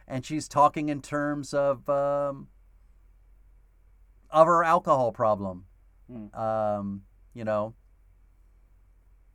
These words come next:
Speaker 1: we're gonna kind of have a, a sense of, of who she is around town.
Speaker 2: Mm-hmm.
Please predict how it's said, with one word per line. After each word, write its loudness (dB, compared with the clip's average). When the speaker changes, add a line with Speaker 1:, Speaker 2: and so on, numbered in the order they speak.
Speaker 1:
we're -6
gonna 2
kind 0
of 4
have 4
a, 2
a -4
sense -2
of, 0
of -2
who -6
she -2
is 0
around 0
town. -2
Speaker 2:
Mm-hmm. -14